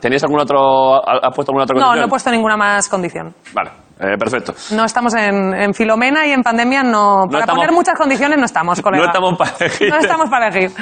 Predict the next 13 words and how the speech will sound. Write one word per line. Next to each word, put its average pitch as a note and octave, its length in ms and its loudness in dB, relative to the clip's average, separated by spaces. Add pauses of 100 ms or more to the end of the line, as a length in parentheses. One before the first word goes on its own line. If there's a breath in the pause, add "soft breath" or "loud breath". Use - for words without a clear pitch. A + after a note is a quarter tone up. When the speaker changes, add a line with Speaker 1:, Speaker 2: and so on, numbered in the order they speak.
Speaker 1:
Ahora C#3+ 180 0
mismo D3+ 240 0
con D#3 160 0
que, A#2+ 680 2
con, A2 500 -6
con A2+ 180 0
que A2 80 -2
se G#2+ 120 -2
pueda C3 180 0
desplazar B2+ 500 -2
por B2 120 0
sí B2 80 0
mismo. A#2 420 0